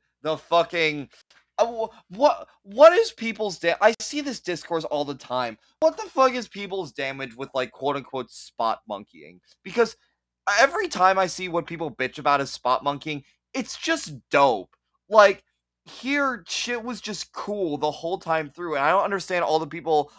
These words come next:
all, all the fucking members of the I W C that are like, "Oh, yeah, you fucking, you fucking spot monkey with, with all your, loving all your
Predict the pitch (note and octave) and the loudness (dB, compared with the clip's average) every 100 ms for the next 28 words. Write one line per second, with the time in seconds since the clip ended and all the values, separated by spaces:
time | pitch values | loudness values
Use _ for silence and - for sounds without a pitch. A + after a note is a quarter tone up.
0 | - E3+ E3+ F3 F#3 F3 - F#3+ F3+ D3+ | 2 6 6 6 2 2 2 2 2 -2
1 | D#3+ D#3+ C#3+ D3 C3+ C#3+ C#3+ C#3+ B2 C#3+ | -2 -4 -2 0 2 0 -2 -4 -8 -6
2 | C#3+ C3 B2+ C3 B2 - _ _ _ E3+ | -4 -4 -2 -2 -2 -8 _ _ _ 4
3 | E3+ D#3 D3 E3 E3 C3+ - _ D3 D3 | 6 6 2 4 4 4 -2 _ -14 -8
4 | - E3+ D#3 C#3+ - _ D#3+ D#3+ D#3 F3 | -2 -2 0 -4 -6 _ -12 -6 -2 0
5 | D#3+ C#3 - - D#3 D3 C#3 D#3+ C#3+ D#3+ | -2 -8 -10 2 6 6 4 -2 -2 -4
6 | D3 C3 D3+ C#3+ C#3 D3 D3+ C#3+ C3 - | -4 -4 -6 -4 -2 0 0 -4 -6 -12
7 | _ - D3 D3 D3+ D3+ D3 C3+ | _ -2 0 2 2 0 -2 -4